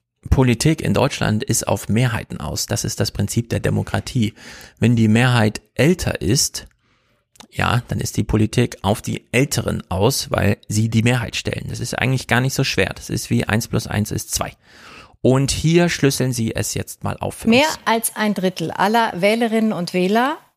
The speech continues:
Speaker 2: achtunddreißig Komma zwei Prozent, ist über sechzig Jahre alt. Gerade mal vierzehn Komma vier Prozent sind unter dreißig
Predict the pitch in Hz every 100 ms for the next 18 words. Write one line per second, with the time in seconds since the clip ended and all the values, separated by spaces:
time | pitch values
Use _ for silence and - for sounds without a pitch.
0 | - 190 - 196 180 175 175 175 - 175
1 | 175 - 175 - 180 - 233 247 214 -
2 | 190 180 175 202 - - 180 151 123 135
3 | - - - - - - - - _ -
4 | 185 175 175 180 160 170 - 339 - 277
5 | 254 247 220 208 - 285 - 220 - 220
6 | 208 - 175 165 196 175 160 - 151 156
7 | 180 233 - 294 - -